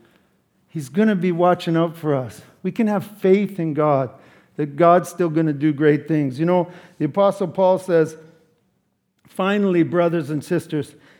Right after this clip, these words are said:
like, he's asking them what to focus, what should we focus on? And he's saying, "Focus on this. Focus on things that are true. Focus on things that are noble, that are right. Focus on things that are pure.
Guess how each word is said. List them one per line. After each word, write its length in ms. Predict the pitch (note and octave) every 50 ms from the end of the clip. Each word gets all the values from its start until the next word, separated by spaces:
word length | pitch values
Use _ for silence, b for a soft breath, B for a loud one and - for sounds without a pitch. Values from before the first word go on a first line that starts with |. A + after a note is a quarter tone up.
| b -
like, 220 | E3+ F3 E3 -
he's 200 | - F#3+ F3 D#3
asking 480 | G3 F#3+ G#3 A3+ A3+ A3 G#3+ G#3+ G3+ F#3
them 260 | F3+ F3 E3+ D#3 -
what 220 | F3 A#3 A3+ A#3
to 80 | A3+ G#3
focus, 540 | - - - G3+ G3 F#3+ F#3+ F#3+ D#3+ - E3
what 240 | C#3 F#3 G3 G#3 G#3
should 200 | - A#3+ G#3 G3
we 140 | G#3+ A3
focus 600 | G#3 G#3+ - G#3 G#3 G#3 G#3 G#3 G3 E3 - - D#3+
on? 240 | C#3+ C3+ B2 B2 A#2+ - b b b b b b
And 120 | E3 F3+
he's 100 | G3 F#3
saying, 360 | - - A3 G#3+ G#3 F#3+ D#3+
"Focus 440 | - - B3+ C#4 C4+ C#4 C4+ - -
on 160 | G3+ G3 F#3
this. 380 | F3 F3+ G3 F#3 C3+ - - - - _
Focus 400 | - A3 B3+ A#3 - A#3+ - -
on 160 | A#3+ A3 G#3
things 240 | - A3 G#3+ G3+ D#3+
that 140 | E3 F#3+ E3+
are 100 | F3 E3
true. 560 | - - - - F3+ F#3 G3 E3 C#3 A#2 A#2 B B B B B B B B B B
Focus 460 | _ G3+ A3 A#3+ A#3 B3 G#3+ - -
on 160 | G#3 F#3+ E3+
things 260 | C#3 G3+ G3+ G3 E3+
that 140 | E3 F3+ D#3+
are 100 | D#3+ D#3+
noble, 680 | D3+ D3+ D#3 E3+ F#3 G#3 G3+ E3+ C#3+ C#3 B2 A#2+ - - - b b b b b
that 120 | b F3 F#3
are 140 | G3 F#3+ F#3
right. 720 | E3+ E3 E3 F#3 G3+ G#3 G#3 D#3+ A2 - - - - - - _ _ _ _ _ _ _ _ _ _ _ _ _ _ _ _ _
Focus 460 | _ A3 B3 A#3+ A#3+ C#4 A#3+ - A#3+
on 160 | A3+ G#3+ G3
things 300 | G#3 A3 A3 G#3+ F#3+ F3+
that 100 | F3+ E3
are 80 | F3 D#3+
pure. 680 | - - - - G3+ A3 A#3 A3+ F3+ C#3+ A#2 -